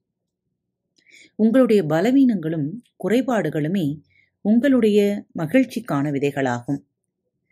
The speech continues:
உங்களுடைய பலவீனங்கள், குறைபாடுகளை நீங்கள் உணரத் தொடங்கிவிட்டால், அவற்றை ஒருபோதும் மறவாமல் இருந்தால், நீங்கள்தான் உண்மையான அதிர்ஷ்டசாலி.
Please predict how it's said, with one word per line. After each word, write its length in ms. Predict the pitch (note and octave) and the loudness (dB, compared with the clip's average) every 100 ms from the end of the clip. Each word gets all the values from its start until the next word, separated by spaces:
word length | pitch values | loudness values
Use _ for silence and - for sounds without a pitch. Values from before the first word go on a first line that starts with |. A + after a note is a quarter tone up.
| _ _ | _ _
உங்களுடைய 380 | A#3+ C#4 D#4 C4 | 2 4 4 0
பலவீனங்கள், 760 | E3+ F3+ C4+ D#4+ C#4+ B3+ C4 D4+ | 0 0 2 2 2 2 0 -2
குறைபாடுகளை 840 | - F3+ A3+ A#3 D#3+ D3+ D#3 C#3+ _ _ | 0 0 0 -2 -2 -2 -2 -4 _ _
நீங்கள் 280 | D#3+ E3 | -4 -4
உணரத் 340 | C#3 C#3 G#3+ A#3 | -4 -4 -4 -6
தொடங்கிவிட்டால், 680 | C#3 C#3 C3 B2+ C#3+ B2+ C3+ _ _ _ _ _ | -4 -4 -2 -4 -4 -8 -10 _ _ _ _ _
அவற்றை 420 | G3 C#4 - B3 | -4 -4 -4 -4
ஒருபோதும் 800 | D3 D#3+ G#3+ A3 A#3 C4 C4 - | -2 -2 -2 0 0 0 -4 -6
மறவாமல் 680 | D3 C#3 D#3+ F3 F#3+ A3 - | -6 -2 -2 -2 -2 -4 -6
இருந்தால், 580 | D3+ C3+ C#3 E3 B2+ A#2+ _ _ _ _ _ _ | -6 -4 -2 -2 -4 -10 _ _ _ _ _ _
நீங்கள்தான் 720 | - F#3 C4 B3 G3+ F#3 F#3 - | -4 2 2 2 -2 -4 -6 -10
உண்மையான 580 | F3+ A#3+ C4+ D3 D3+ D#3+ | -4 0 0 -2 -4 -4
அதிர்ஷ்டசாலி. 720 | C3+ - D#3+ - B2 B2 C#3 | -6 -8 -10 -8 -6 -6 -8